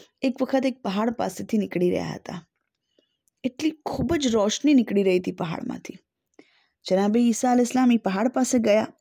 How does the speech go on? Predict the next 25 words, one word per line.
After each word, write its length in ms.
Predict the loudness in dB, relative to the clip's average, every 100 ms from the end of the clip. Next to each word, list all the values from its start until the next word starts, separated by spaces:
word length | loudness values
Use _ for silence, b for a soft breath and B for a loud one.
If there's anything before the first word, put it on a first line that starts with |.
| _ b b b b b b 0
અને 200 | 2 4
કહ્યું 280 | 4 2
કે 100 | 2
"ખુદા, 480 | 0 0 2 0 -2 -8 _ _ -4
આ 120 | 0
રોશની 680 | 0 0 0 2 4 4
શેની 360 | 2 0 0 -2
છે? 240 | -6 -8 -12 -20 _ _
આ 60 | -8
પહાડમાંથી 460 | -2 0 2 2 0
કેમ 320 | -2 -2 0
આટલી 220 | 0 -2
બધી 200 | -2 0
રોશની 360 | 0 -2 -2 -2
નીકળી 300 | -2 -2 -2
રહી 160 | -2
છે?" 220 | -6 -12 -14 _ _ _ _ B B B B B _
તો 40 | -2
જનાબે 320 | 0 2 4
ઈસા 240 | 2 2
અલ 100 | 0
ઇસ્લામને 360 | 0 2 4 4
કહેવામાં 400 | 4 4 4 4
આવ્યું 200 | 2 2
કે 300 | 0 0